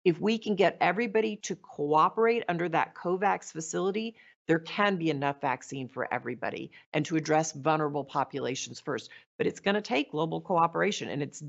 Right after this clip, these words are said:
deeply concerning when you see individual countries making these reservations just for themselves.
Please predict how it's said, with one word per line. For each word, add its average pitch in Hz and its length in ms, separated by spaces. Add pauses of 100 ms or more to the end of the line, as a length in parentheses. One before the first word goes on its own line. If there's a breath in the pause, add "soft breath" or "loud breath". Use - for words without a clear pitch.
(140)
deeply 233 400
concerning 220 640 (300 loud breath)
when 151 160
you 170 100
see 170 280
individual 165 600
countries 147 680
making 156 560
these 139 220
reservations 139 680
just 156 300
for 151 80
themselves. 131 720